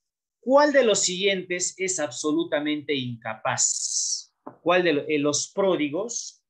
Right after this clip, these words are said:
los interdictos, los toxicómanos, los ciegomudos que no expresan su voluntad o los retardados mentales? ¿Cuál será? A ver, vamos. Te espero unos segundos.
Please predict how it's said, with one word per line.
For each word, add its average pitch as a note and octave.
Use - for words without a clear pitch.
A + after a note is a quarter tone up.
los E3+
interdictos, E3
los F#3
toxicómanos, F#3
los F3
ciegomudos F#3+
que F3
no F3+
expresan F#3
su E3
voluntad D#3+
o D#3
los D3
retardados C#3+
mentales? A#2+
¿Cuál F#3+
será? A#2
A B2
ver, B2+
vamos. D3+
Te D3
espero F#3
unos F3+
segundos. B2